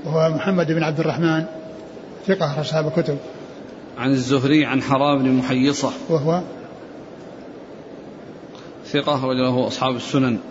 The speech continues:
Speaker 1: نعم.
Speaker 2: هنا منسوب إلى جده.
Speaker 1: منسوب م-، من حرام؟
Speaker 2: هو حرام بن سعد أو ابن ساعدة.
Speaker 1: نعم.
Speaker 2: ابن محيصة بن
Speaker 1: نعم.
Speaker 2: مسعود.
Speaker 1: محيصة بن مسعود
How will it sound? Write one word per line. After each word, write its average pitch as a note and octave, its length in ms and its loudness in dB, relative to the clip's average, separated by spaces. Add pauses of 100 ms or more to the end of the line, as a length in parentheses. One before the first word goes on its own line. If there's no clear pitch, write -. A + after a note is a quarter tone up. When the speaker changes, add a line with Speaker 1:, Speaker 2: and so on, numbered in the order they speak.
(140)
Speaker 1:
نعم. D3 200 0 (760)
Speaker 2:
هنا B2+ 120 2
منسوب B2+ 400 4
إلى C3 200 4
جده. B2+ 400 0 (2500)
Speaker 1:
منسوب D3 300 0
م-، D#3 360 -2
من D3+ 120 2 (300)
حرام؟ D#3+ 340 0 (640)
Speaker 2:
هو B2 140 2
حرام C3+ 520 4
بن B2 140 0
سعد D3 400 0
أو C#3 160 6
ابن C3+ 200 4
ساعدة. C3 540 2
Speaker 1:
نعم. D3 120 -2 (420)
Speaker 2:
ابن D3+ 240 6
محيصة C#3+ 640 4
بن C#3 160 4
Speaker 1:
نعم. C#3 60 8
Speaker 2:
مسعود. D3 360 2 (100)
Speaker 1:
محيصة F3 460 2
بن D#3+ 80 0
مسعود F#3 380 2